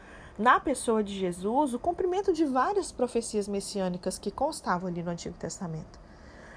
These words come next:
E tudo isso diante desses olhos que ficavam o quê? Atônitos. E alguma dessas profecias havia sido escritas há mais de mil anos, antes que Jesus começasse a andar pela terra. E,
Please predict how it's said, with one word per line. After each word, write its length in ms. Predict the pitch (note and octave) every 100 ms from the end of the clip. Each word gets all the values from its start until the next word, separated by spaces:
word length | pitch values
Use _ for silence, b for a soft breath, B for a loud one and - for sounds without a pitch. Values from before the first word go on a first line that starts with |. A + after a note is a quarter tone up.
| B B B
E 60 | G#3+
tudo 240 | C#4 B3
isso 340 | C4 F4 -
diante 460 | G#3 A#3 A#3 D#4 C#4+
desses 340 | C4+ C#4+ B3
olhos 320 | G3+ A3 C#4+ -
que 80 |
ficavam 400 | - - G#3 G#3+
o 20 | A3
quê? 240 | G3 D3+ - -
Atônitos. 920 | A3 - C4+ C4+ D4 B3+ F#3 F3 - B B B B B B B B
E 100 | G#3+
alguma 380 | A3 A3 F4 D#4+
dessas 280 | C4+ B3+ -
profecias 800 | A3+ A3+ F#3+ - A#3 C4 F#3
havia 260 | F#3+ F#3+ G#3+
sido 220 | G#3 G#3
escritas 560 | G3+ - - G3 G3+ F#3+
há 80 | F#3
mais 260 | F3+ F#3+
de 80 | G3+
mil 400 | G#3+ G3+ A3+ A#3+
anos, 540 | A3+ B3+ D4 E3 - -
antes 500 | G#3+ F#4+ - E4+ D#4+
que 140 | -
Jesus 320 | C4 B3 A#3 -
começasse 520 | B3+ B3 A3+ A#3 -
a 60 |
andar 320 | D4 A3 G#3+ A#3+
pela 240 | A#3+ B3
terra. 560 | - A#3+ A#3+ D4+ A3+ F#3+ B B B B B B B B B B B - -
E, 400 | A3 A3 A3 G3+